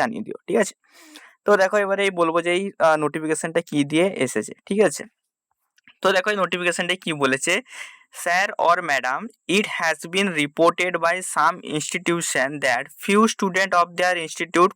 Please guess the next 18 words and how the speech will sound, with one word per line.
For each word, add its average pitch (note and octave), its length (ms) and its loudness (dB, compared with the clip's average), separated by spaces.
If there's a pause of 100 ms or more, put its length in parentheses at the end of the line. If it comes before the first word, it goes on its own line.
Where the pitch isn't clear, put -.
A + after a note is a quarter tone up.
could E3 200 0 (100)
not F3 140 4 (340)
fill E3+ 240 0 (260)
up C#3+ 80 0 (220)
examination E3+ 600 -2 (120)
form C#3 220 4 (600)
from E3+ 200 2 (140)
the G3 100 2 (540)
forthcoming F#3+ 640 0 (160)
event F3+ 240 0 (100)
semester F#3 380 -2 (120)
examination D#3 580 -4 (140)
June F3 260 -2
দু D3+ 120 0
হাজার D3 180 2 (100)
চব্বিশ C#3 360 2 (200)
within F3+ 300 -4 (140)
the C#3 100 0